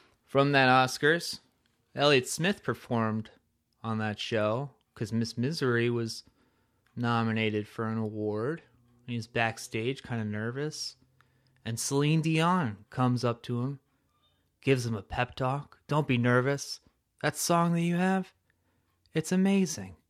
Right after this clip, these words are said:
It's so great." And then she won. And the Titanic. That was the Titanic year at the Oscars. But back to Carl Kuhn. Carl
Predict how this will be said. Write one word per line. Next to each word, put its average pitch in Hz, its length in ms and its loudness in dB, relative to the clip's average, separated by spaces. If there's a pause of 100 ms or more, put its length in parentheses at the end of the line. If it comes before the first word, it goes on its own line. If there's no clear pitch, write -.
(100)
It's - 180 -6
so 185 260 2
great." 170 480 0 (1200)
And 131 100 2
then 123 80 2
she 117 200 -4
won. 104 360 -4 (440)
And 135 100 -2
the 151 40 -2
Titanic. 180 560 4
That 185 120 6
was 233 100 2
the 233 80 -2
Titanic 233 640 0
year 101 160 -8
at - 140 -18
the - 120 -18
Oscars. - 600 -20 (640)
But 147 100 0
back 247 240 10
to 233 100 8
Carl 185 400 10
Kuhn. 120 500 2 (280)
Carl 170 560 8